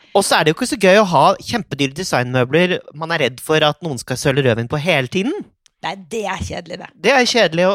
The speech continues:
Speaker 1: å sitte sånn på nåler, for det, jeg har vært i de situasjonene, ikke sant? Hvor jeg har sittet sånn og bare fulgt med argusøyne på gjestene, og vært redd for det. Og det er, det, man blir ikke en god versjon av seg selv, for å si det sånn, Birgitte.
Speaker 2: Nei, man gjør ikke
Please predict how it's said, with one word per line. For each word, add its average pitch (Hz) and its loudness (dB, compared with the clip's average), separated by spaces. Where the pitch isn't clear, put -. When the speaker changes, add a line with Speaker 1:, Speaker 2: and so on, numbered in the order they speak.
Speaker 1:
å 190 -8
sitte - -12
sånn 165 -4
på 185 -2
nåler, 175 4
for - -6
det, 196 2
jeg 151 -2
har 180 2
vært 107 -6
i 120 -10
de 107 -10
situasjonene, 113 -6
ikke 123 -8
sant? 151 -6
Hvor 135 -4
jeg 135 0
har 131 -8
sittet - -10
sånn 120 -2
og 120 -4
bare 113 0
fulgt - -6
med 120 0
argusøyne 123 -4
på 131 0
gjestene, 135 -4
og 139 2
vært 120 -6
redd 107 -2
for - -4
det. - -4
Og 139 -4
det 175 2
er, 87 2
det, 143 0
man 143 -2
blir 117 -6
ikke 185 -2
en 175 -4
god 123 -4
versjon 113 -4
av 98 -4
seg 127 -4
selv, 143 2
for - -10
å - -
si 117 -4
det 117 -8
sånn, 117 -4
Birgitte. 117 -2
Speaker 2:
Nei, 170 2
man 208 2
gjør 156 -2
ikke - -8